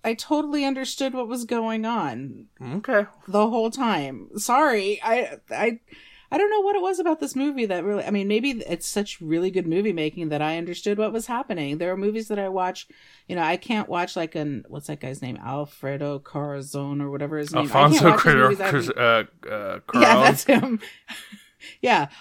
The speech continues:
Speaker 1: I don't understand a damn thing what's going on in his movies ever. So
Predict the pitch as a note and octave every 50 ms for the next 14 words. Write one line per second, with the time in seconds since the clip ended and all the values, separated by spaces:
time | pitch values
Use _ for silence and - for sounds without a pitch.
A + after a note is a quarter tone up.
0 | - - - B3 D4 D#4+ E4 D4+ C#4 B3+ A#3+ A#3 - - A3+ G#3+ G#3 G#3 F#3+ -
1 | D3 - F#3+ G#3 A3+ A3+ A#3 - G#3 F#3 E3+ D#3+ D#3 - - E3 D#3+ D#3 D#3 D3+
2 | D3+ D3 D3 E3+ F#3 D#3 D#3 E3+ D#3+ D3+ D#3 D#3 D#3 D3+ - _ - D3 C3+ B2+
3 | A2 G#2 A2 - - A#3+ A#3 - - - - F#3+ E3+ D#3+ D#3 D3+ D3 C#3+ C#3+